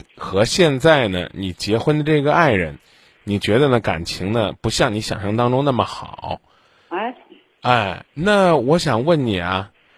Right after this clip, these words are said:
Speaker 1: 你假如说十年前你就跟他结婚了，你觉得就一定是那么好吗？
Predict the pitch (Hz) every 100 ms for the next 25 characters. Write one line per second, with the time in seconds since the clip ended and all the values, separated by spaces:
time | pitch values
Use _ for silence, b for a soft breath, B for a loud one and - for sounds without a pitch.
0 | b b _ 131 165 202 226 254 - -
1 | - 123 160 196 - - 185 190 160 175
2 | 147 151 135 98 135 - 202 208 226 226
3 | - 110 104 117 104 85 b b b b
4 | 147 156 135 - 135 185 165 185 147 107
5 | 104 151 185 277 247 143 - _ _ _
6 | _ - 196 196 196 170 - 123 87 113
7 | 127